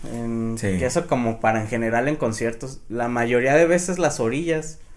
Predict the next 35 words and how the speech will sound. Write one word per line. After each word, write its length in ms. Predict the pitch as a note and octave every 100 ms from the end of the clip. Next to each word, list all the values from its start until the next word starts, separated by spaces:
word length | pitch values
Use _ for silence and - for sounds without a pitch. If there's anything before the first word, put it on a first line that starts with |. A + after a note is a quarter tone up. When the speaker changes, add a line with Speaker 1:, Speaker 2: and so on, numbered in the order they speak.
| - - -
Speaker 1:
ves 280 | A#2+ C3 C3+
bien 260 | D3+ D#3
chingón 680 | D#3 D#3+ C#3+ D3+ E3 D#3+ -
y 140 | - A2
estás 280 | G#2+ A#2+
Speaker 2:
Ajá, 80 | G#2+
Speaker 1:
hasta 120 | A2
enfrente 400 | A#2+ A#2 D3 G#2+
Speaker 2:
a 40 | D3
Speaker 1:
y 20 |
Speaker 2:
gusto. 140 | B2+ C3
Speaker 1:
nadie 160 | C3+
te 100 | C#3
está 400 | A#2+ - B2 B2
apretando 640 | B2 - A2 - A#2+ C3
ni 100 | C3
aventando. 540 | G#2+ F#2+ F#2 F#2+ G2 G2
Speaker 2:
Simón. 680 | - - G#2 F#2+ F#2 F2 G2+ -
Speaker 1:
Eh, 680 | A#2+ A#2 A2+ A2+ A2+ - - - - - - - - - - - - - -
quizá 380 | C3 - C#3
buen 460 | D3+ D#3 E3+ F#3+ G#3
consejo, 800 | - G3+ F#3+ F#3+ G3 - G3+ G3+
no 200 | C#3 D3+
compres 340 | D3+ E3 E3 E3
chelas 580 | - C#3+ D#3+ E3 D#3+ - -
adentro 420 | B2 A#2+ B2+ D#3+ D#3+
del 300 | C#3 A#2+ A2
concierto, 640 | G2+ G#2+ D#3 F#3 F#3 D#3+ - -
tan 220 | A#2+ A#2+
caras 680 | B2 C3 D3 D3 C#3+ - -
y 120 | G#2+
las 200 | G2 F#2
rebajan 580 | F2+ G#2 G#2+ - A#2 A2+
bien 160 | A#2 A2+
culero. 600 | B2+ B2 C3+ D#3 D#3+